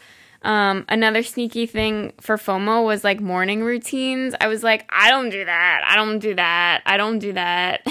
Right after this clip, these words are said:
<laughs> And then you, like, try and do all these new things to have, like, a fabulous morning and to have more energy. And then, like, by noon, you're like, "That did nothing for me," 'cause you're not interested in it.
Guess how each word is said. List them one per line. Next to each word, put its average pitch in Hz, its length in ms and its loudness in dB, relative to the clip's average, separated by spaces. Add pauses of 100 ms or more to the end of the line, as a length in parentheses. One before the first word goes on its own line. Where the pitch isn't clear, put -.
(260)
<laughs> 370 100 2 (580)
And 302 180 2
then 311 120 2
you, 320 220 2
like, 269 320 2
try 277 240 4
and 277 180 2
do 254 180 2
all 233 140 4
these 233 240 0
new 226 220 2
things 233 500 -2
to 220 100 -2
have, 190 280 -2
like, 190 200 -4
a - 280 -4 (220)
fabulous 202 680 -2
morning 190 440 -4
and 170 120 -6
to 185 60 -6
have 185 160 -2
more 180 140 -8
energy. 185 640 -4
And 190 260 -4
then, 185 180 -6
like, - 380 -8
by 196 180 -2
noon, 196 420 -2
you're 185 120 -4
like, 175 200 -4
"That 254 200 -4
did 233 160 -4
nothing 202 420 -6
for 190 240 -6
me," 127 400 -8 (320)
'cause 370 160 0
you're 403 100 2
not 392 160 0
interested 381 460 -2
in 269 160 0
it. 214 280 -4